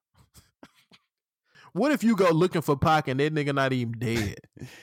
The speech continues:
Speaker 2: Like, you like, "Yo, I, I, I
Speaker 1: Like, you
Speaker 2: just
Speaker 1: know
Speaker 2: took
Speaker 1: how
Speaker 2: this pill. I can talk to dead people. Like, where Pac at?"
Speaker 1: <laughs>
Speaker 2: Like, you talking to Big and shit. Like, "Where Pac at?"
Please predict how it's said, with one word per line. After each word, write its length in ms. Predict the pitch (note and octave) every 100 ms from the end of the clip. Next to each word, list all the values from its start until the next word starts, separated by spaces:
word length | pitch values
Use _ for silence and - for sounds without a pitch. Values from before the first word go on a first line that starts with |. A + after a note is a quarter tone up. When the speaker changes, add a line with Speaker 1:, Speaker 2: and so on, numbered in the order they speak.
| - -
Speaker 2:
Like, 200 | F#2 F2+
you 80 | A2+
like, 200 | A2+ A2
"Yo, 120 | A#2
I, 80 | A#2+
I, 40 | A#2+
I 120 | A#2+ B2 A#2+
Speaker 1:
Like, 100 | D#3+
you 60 | A3+
Speaker 2:
just 100 | A3+
Speaker 1:
know 60 |
Speaker 2:
took 80 | G#3
Speaker 1:
how 60 | F#3+
Speaker 2:
this 120 | -
pill. 260 | E3+ D#3+ C3+
I 80 | C3
can 120 | B2+
talk 200 | C#3 C3
to 80 | B2
dead 260 | C3 C3+ B2+
people. 300 | A#2+ - G#2
Like, 180 | G#2
where 140 | A2 B2+
Pac 320 | C#3+ B2 -
at?" 80 | D#3
Speaker 1:
<laughs> 280 | F#3 - -
Speaker 2:
Like, 120 | F#2
you 80 | A2+
talking 300 | A#2 G2+ G2
to 80 | F#2
Big 280 | G#2+ A2
and 80 | G#2
shit. 160 | G2 G#2
Like, 120 | F#2
"Where 140 | G2+ G#2+
Pac 320 | A#2 G2+ F2
at?" 160 | D#2+